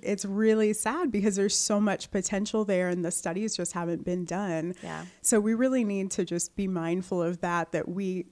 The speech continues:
Speaker 1: there is so much potential. It is a little bit of an experiment right now, but if you listen to your body, that's the most important thing. But we also need to be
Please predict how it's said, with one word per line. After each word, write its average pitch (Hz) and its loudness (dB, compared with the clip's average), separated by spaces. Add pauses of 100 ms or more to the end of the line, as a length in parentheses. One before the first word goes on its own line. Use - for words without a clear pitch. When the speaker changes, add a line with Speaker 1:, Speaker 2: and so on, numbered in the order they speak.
(160)
Speaker 1:
there 208 4
is 208 4
so 233 4
much 233 0
potential. 269 2
It - 4
is 202 4
a 214 2
little 202 2
bit 208 2
of 196 0
an 190 -2
experiment 196 2
right 220 0
now, 226 2
but 185 4
if 185 -6
you 202 0
listen 214 0
to 208 0
your 185 2
body, 185 0
that's 175 -2
the 196 -4
most 180 2
important 185 -2
thing. 269 4
But 202 6
we 190 2
also 202 0
need 190 -4
to 196 -6
be 175 -6